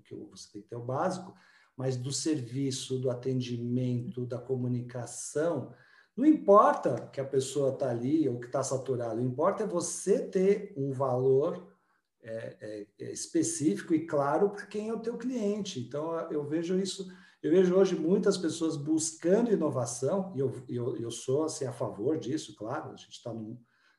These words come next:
num mundo cheio de oportunidades de inovação. Mas também existem muitos negócios já existentes há muito tempo que também têm oportunidade. Basta você ser melhor do que o teu vizinho.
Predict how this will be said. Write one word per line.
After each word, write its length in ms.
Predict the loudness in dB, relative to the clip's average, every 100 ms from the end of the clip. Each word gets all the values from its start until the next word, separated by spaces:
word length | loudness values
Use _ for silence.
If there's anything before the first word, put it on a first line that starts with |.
| _ _ _
num 160 | -12 -10
mundo 540 | -8 -4 -4 -2 -2
cheio 800 | -4 -4 -4 -2 2 6 8 8
de 140 | 4 0
oportunidades 680 | 0 -2 0 0 0 -2 -4
de 80 |
inovação. 600 | -6 -6 -8 -8 -10 -12 -16 _ _ _ -2
Mas 180 | 0
também 300 | 2 2 4
existem 380 | 4 2 2 4
muitos 320 | 4 4 2
negócios 760 | -2 0 4 4 4 -2 -8 -8
já 260 | -4 2 4
existentes 540 | 2 -2 -4 -4 -2
há 60 | -4
muito 520 | -2 2 2 2 0
tempo 520 | 2 2 0 -4 -8
que 100 | -6
também 340 | 4 6 6 4
têm 120 | 2
oportunidade. 760 | 2 0 0 0 -2 -2 -4
Basta 320 | -2 0 0
você 380 | 0 0 0 -2
ser 360 | 0 4 6 6
melhor 460 | 6 6 8 8
do 140 | 6 -2
que 260 | -2 -2
o 100 | -2
teu 160 | -2 4
vizinho. 720 | 4 6 6 8 6 4 -2